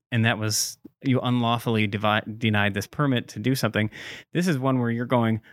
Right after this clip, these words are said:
"I'm looking to buy this home and it's zoned commercial. I know that when I go into it.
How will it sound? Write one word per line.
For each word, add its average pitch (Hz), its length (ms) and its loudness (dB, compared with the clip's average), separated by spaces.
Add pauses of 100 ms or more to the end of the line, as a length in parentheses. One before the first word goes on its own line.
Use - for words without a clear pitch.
(140)
"I'm 131 200 2
looking 170 300 0
to 135 60 0
buy 123 240 2
this 120 200 -4
home 104 420 0 (400)
and 120 180 2
it's 127 180 -2
zoned 123 360 0
commercial. 110 600 -2 (220)
I 127 160 2
know 135 360 4
that 117 260 0
when 113 160 -2
I 107 80 2
go 107 220 0
into 104 260 0
it. 82 180 -6